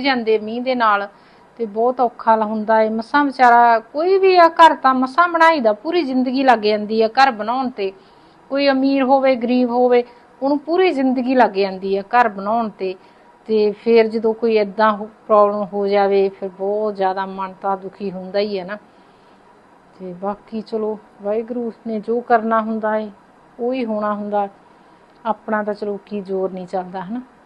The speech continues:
ਤੇ ਇਹਨੂੰ ਆਪਾਂ ਦਸ ਕੁ ਮਿੰਟ ਲਗਾ ਕੇ ਤੇ ਫਿਰ ਆਪਾਂ ਮਿਲਦੇ ਹਾਂ ਤੁਹਾਨੂੰ ਉਤਾਰ ਕੇ ਇਹਨੂੰ,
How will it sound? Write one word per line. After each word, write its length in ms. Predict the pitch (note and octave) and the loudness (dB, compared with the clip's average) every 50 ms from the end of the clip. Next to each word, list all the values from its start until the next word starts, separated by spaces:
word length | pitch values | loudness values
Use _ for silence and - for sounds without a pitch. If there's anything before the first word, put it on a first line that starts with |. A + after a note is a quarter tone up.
| _ _ _ _ _ _ _ _ - _ _ _ _ _ _ _ _ _ _ _ - - _ _ - - - - - | _ _ _ _ _ _ _ _ -20 _ _ _ _ _ _ _ _ _ _ _ -20 -20 _ _ -20 -20 -10 -4 0
ਤੇ 60 | C4+ | 2
ਇਹਨੂੰ 160 | D4 D#4 D#4+ | 2 4 4
ਆਪਾਂ 220 | D#4 D4+ - D4 | 4 4 4 4
ਦਸ 240 | C4 C4 C4 C4 C4 - | 6 8 6 6 4 -2
ਕੁ 60 | - E4 | -2 0
ਮਿੰਟ 200 | E4 D#4 D4 D4 | 0 2 4 4
ਲਗਾ 380 | C#4+ C#4 B3+ B3 A#3 A#3 B3 B3+ | 2 4 6 8 10 10 10 8
ਕੇ 200 | B3+ - F4+ G4 G4 - - _ _ _ | 6 0 -2 -4 -4 -6 -14 _ _ _
ਤੇ 220 | C4 B3+ B3 A#3+ A#3+ | 2 4 4 4 2
ਫਿਰ 260 | A#3+ - C4 B3 A#3 | 2 2 4 6 6
ਆਪਾਂ 480 | A#3 A3+ - - A#3 A3 A3 A3 G#3+ G#3+ | 6 4 2 2 2 2 2 0 -2 -4
ਮਿਲਦੇ 380 | A3 G#3 G#3 G#3 G3+ A3 B3+ C4+ | -4 -4 -4 -2 0 2 2 2
ਹਾਂ 60 | C#4 | 2
ਤੁਹਾਨੂੰ 320 | C#4 D#4+ D#4+ E4 D4+ C4+ C4 | 4 4 4 4 4 2 0
ਉਤਾਰ 340 | B3+ B3+ A#3 A3 A3 A#3 | 4 6 6 8 8 6
ਕੇ 160 | B3 - - B3+ | 4 0 -2 -2
ਇਹਨੂੰ, 180 | C4 D#4 F4+ | -2 -2 -4